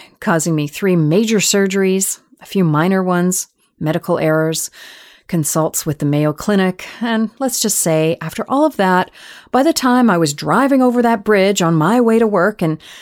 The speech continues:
still seeing so much need for change to get us out of this environmental crisis, I felt worn out, depleted, like I just needed to get off of this crazy ride. So,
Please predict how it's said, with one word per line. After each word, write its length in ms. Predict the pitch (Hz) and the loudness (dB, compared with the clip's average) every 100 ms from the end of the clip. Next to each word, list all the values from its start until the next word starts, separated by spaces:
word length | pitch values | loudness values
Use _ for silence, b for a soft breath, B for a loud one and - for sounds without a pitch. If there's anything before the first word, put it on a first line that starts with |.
| B B B | B B B
still 300 | - - 240 | -4 -2 0
seeing 380 | 226 - 208 180 | 0 2 2 2
so 440 | 165 - - 254 196 | 2 0 0 2 2
much 260 | 156 - | 0 -2
need 200 | 175 156 | -2 -4
for 140 | - 156 | -4 -6
change 580 | - 185 139 147 175 B B B B B _ | -4 -2 -2 -4 -6 B B B B B _
to 100 | 196 | -12
get 300 | - 190 - | -6 -6 -4
us 180 | - - - | -6 -6 0
out 180 | 175 | 2
of 100 | 175 | 2
this 160 | 151 143 | 0 -4
environmental 580 | 143 135 160 202 156 156 | -4 -4 0 0 0 -4
crisis, 600 | - 226 233 - 143 - - | -4 0 0 0 -2 -4 -4
I 200 | 208 254 | -2 0
felt 360 | - 175 - | 0 -2 -2
worn 580 | 180 175 160 208 226 240 - | -8 -4 0 2 2 2 -2
out, 320 | 156 151 - - - | -2 -2 -4 -12 -14
depleted, 840 | 170 208 - - 170 165 165 160 - B B B B | -8 -8 -8 -12 -6 -4 -2 -4 -8 B B B B
like 280 | 180 175 - _ - | -4 -4 -6 _ -6
I 120 | 170 | -6
just 320 | - 160 - | -4 -4 -2
needed 280 | 165 156 156 | -2 0 0
to 100 | 165 | -2
get 200 | 156 151 | 0 0
off 260 | 143 143 | 0 0
of 140 | 165 151 | -4 -2
this 200 | 151 - | -2 -4
crazy 460 | - 165 151 147 | -4 -2 0 0
ride. 480 | 143 139 135 - - - _ _ _ B B B B B B B B | -2 -2 -4 -6 -10 -18 _ _ _ B B B B B B B B
So, 400 | - - 240 214 | -4 0 2 2